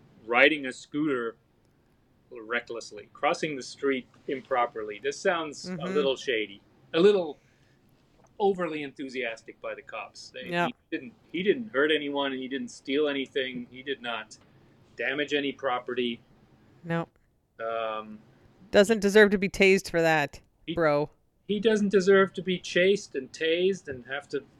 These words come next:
Speaker 1: post forty thousand dollars bail. I mean, the guy's gonna stay in jail, jail till his, he has a hearing.
Speaker 2: Yep.
Speaker 1: Um, yeah, so that's disappointing.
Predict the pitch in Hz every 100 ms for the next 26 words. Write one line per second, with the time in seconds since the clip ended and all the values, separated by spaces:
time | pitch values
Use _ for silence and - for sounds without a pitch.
0 | _ _ _ - - _ - - - 170
1 | 170 - 170 190 220 214 - - 165 185
2 | 185 185 180 180 185 175 160 196 214 117
3 | 120 127 131 135 151 165 170 - 170 170
4 | 160 180 180 _ 147 170 180 180 175 160
5 | - - 165 165 147 202 190 - - -
6 | - 160 165 - _ _ _ _ _ _
7 | _ _ _ _ - - 151 147 143 143
8 | 131 _ _ _ _ _ _ _ _ _
9 | _ _ _ _ _ _ _ 180 180 156
10 | 113 - 165 254 240 - - _ _ 151
11 | 139 135 117 113 107 151